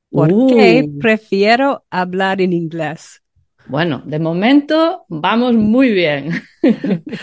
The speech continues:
Speaker 1: Gracias.
Speaker 2: Cuéntanos un poquito sobre ti.
Speaker 1: Ah, ok.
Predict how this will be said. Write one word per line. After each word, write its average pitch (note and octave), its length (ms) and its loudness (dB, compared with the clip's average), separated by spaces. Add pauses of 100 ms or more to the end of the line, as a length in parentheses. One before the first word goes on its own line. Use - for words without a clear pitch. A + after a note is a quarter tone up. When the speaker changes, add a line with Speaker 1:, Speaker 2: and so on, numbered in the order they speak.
(160)
Speaker 1:
Gracias. E3 840 -4 (960)
Speaker 2:
Cuéntanos C4+ 960 -4 (140)
un A#3 220 -2
poquito G#3 500 -2
sobre E3 460 -10
ti. - 320 -14 (1000)
Speaker 1:
Ah, C3+ 360 -8 (200)
ok. F#3 260 -4